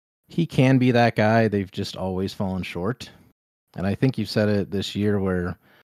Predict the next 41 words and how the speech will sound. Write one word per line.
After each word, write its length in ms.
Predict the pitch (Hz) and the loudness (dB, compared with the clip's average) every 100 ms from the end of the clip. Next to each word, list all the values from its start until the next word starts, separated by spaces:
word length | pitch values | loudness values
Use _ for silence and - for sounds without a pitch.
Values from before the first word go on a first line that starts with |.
| _ _ _ _ | _ _ _ _
they 140 | 98 | 2
really 260 | 104 107 98 | 4 4 4
need 180 | 98 85 | 2 0
to 80 | |
show 240 | 85 - 92 | -2 0 0
up 100 | 87 | 0
in 60 | |
the 100 | 87 | -4
playoffs 680 | 78 95 87 82 80 - - - _ | -2 -2 -2 -2 -4 -10 -14 -16 _
for 180 | - 85 | -6 -4
once, 320 | 82 78 - | -4 -4 -6
'cause 160 | 95 87 | -6 -4
they've 220 | 90 85 | -6 -4
really 500 | 90 90 85 80 - - _ | -2 0 -2 -2 -6 -16 _
fallen 240 | 101 85 | 0 0
short 320 | 80 - 85 80 | -2 -2 -2 -4
every 180 | 78 | -4
time 460 | 80 87 78 78 - _ - _ _ _ _ _ | -4 -2 -2 -4 -8 _ -20 _ _ _ _ _
that 120 | 98 | 0
they 140 | 95 82 | 0 0
do 220 | 80 92 | 0 0
get 260 | 87 95 | 2 0
there. 240 | 87 80 78 | 2 0 0
But, 500 | 80 76 - - - - - _ _ _ _ _ _ _ _ _ _ | -2 -4 -6 -12 -12 -16 -20 _ _ _ _ _ _ _ _ _ _
I 100 | 113 | 4
mean, 180 | 135 131 | 8 8
yeah, 220 | 151 85 | 8 6
that's, 420 | 95 110 - - | 4 2 -4 -12
y-, 60 | - | -10
you 280 | 98 107 135 | -8 -6 -2
could 220 | 135 113 - | -2 -2 -6
say 240 | - 135 | 2 4
the 220 | 110 107 | 6 2
same 260 | - 160 147 | 4 2 4
thing 220 | 139 135 | 4 4
we've 180 | 117 107 | 2 0
said 180 | 120 117 | -2 0
about 200 | 113 104 | 0 -2
the 60 | |
Chiefs, 380 | - 110 104 - | -4 -4 -4 -4
where 380 | 92 90 90 | -4 -2 -2